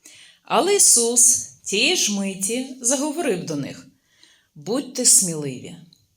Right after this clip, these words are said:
це я, не бійтеся». Тоді Петро сказав у відповідь: «Господи, якщо це ти,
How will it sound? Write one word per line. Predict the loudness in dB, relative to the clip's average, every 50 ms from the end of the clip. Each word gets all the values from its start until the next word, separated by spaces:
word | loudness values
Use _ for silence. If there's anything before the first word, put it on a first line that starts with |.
| _ _ _ _ _ _
це | -2 2 2 2 2
я, | 0 -4 -6 -8 -10 -12 -16 -20 _ _ _ _ _ _ _ _ _ _ _ _
не | -2 0 2 2 2
бійтеся». | 2 0 -4 -6 -8 -10 -8 -4 0 0 0 0 -2 -6 -14 -20 _ _ _ _ _ _ _ _ _ _ _ _ -20 -18 -18 -16 -16 -16 -18 -20 -10 -4
Тоді | 0 4 6 6 6
Петро | 6 4 0 0 0 2 4
сказав | 4 4 4 4 4 6 6 4 4 2 -2
у | -4 -2 -2
відповідь: | 0 -2 -2 -4 -4 -8 -8 -8 -6 -4 -4 -4 -6 -8 -16 _
«Господи, | -4 0 2 4 4 4 4 2 0 -2 -2 -2 -2 -4 -6 -10 -18 -20 -20 -20 -14 -2
якщо | 2 2 2 2 2 2 2 2 2 2 0 2
це | 2 2 2 2
ти, | 0 -4 -4 -2 0 0 0 0 -2 -4 -6